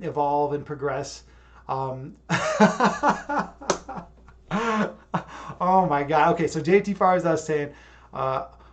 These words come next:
organization, and you call yourself a poet.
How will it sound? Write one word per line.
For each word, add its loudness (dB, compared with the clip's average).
organization, 2
and -4
you -4
call 0
yourself -2
a -4
poet. -4